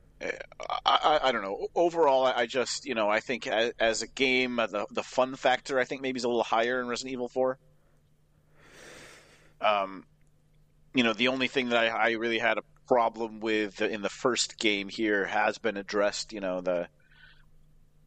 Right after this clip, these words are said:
you know, kind of the cyclical nature of the level design, but, uh, you know, uh, that, that's one of the things that I would say makes this a, a, a pretty good remake.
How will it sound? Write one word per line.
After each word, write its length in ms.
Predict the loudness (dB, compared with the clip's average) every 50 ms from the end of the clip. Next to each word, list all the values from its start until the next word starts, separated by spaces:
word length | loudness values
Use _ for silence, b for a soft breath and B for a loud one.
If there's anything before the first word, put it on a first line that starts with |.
| _ _ _ _ _ _ _ -20 -20 -20 _ _ -20 -16 _
you 160 | -2 -2 0 0
know, 100 | 0 0
kind 160 | 0 0 0
of 60 | 2
the 80 | 2 2
cyclical 560 | 2 2 0 -2 -4 -4 -4 -4 -4 -4 -4
nature 400 | -2 -2 -2 -2 -2 0 0 0
of 100 | 0 2
the 100 | 0 2
level 280 | 2 0 0 0 -2
design, 480 | -6 -6 -6 -6 -6 -4 -4 -6 -8 -2
but, 220 | 0 0 0 0 -2 -4 -2 0
uh, 120 | 0 0 -2 -6 -16 -20 -20 -20 -20 -20 -20 -20 -20 -20 -20 -20 -20 _ -20 -20 -20 -20 -20 _ -20 -20 -12 0 2
you 100 | 2 2
know, 100 | 2 0
uh, 160 | -2 -2 -4 -6 -10 -2 0
that, 180 | 0 0 2 0
that's 180 | -2 -2 0
one 140 | -2 -4 -4
of 60 | -4
the 80 | -8 -6
things 240 | -4 -4 -4 -2 0
that 80 | 0
I 60 | 0
would 120 | 0 -2 -2
say 160 | -2 -2 0
makes 280 | 0 -2 -2 -2 -2 -2
this 220 | 0 0 0 0
a, 100 | 0 -2
a, 300 | -2 -2 -2 -2 -2 -4
a 20 | -6
pretty 260 | -6 -8 -6 -6 -4
good 220 | -2 -2 -2 -2
remake. 480 | -2 -4 -4 -4 -6 -6 -10 -16 -18